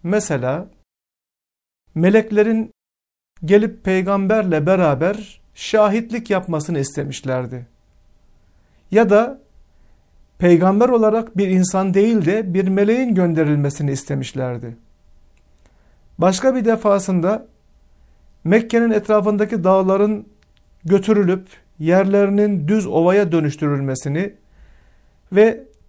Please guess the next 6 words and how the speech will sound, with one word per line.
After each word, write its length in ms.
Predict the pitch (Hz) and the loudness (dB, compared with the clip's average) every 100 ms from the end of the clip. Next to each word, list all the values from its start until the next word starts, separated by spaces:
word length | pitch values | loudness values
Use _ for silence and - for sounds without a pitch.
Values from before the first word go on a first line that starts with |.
| _ _ _ - | _ _ _ -4
bereketli, 960 | 175 208 214 208 202 196 190 208 170 | 0 2 2 0 -2 -2 -2 -2 -2
bol 240 | 185 214 175 | 0 0 0
sulu 440 | - 202 220 147 | -2 0 0 0
ırmakların 600 | 180 202 196 208 220 220 - | 0 0 0 -2 -2 -2 -4
akmasını 600 | 170 - 160 151 185 180 | -6 -4 -4 -2 0 0
istemişlerdi. 880 | 160 147 135 - 127 120 117 117 | -2 -4 -4 -6 -6 -6 -8 -14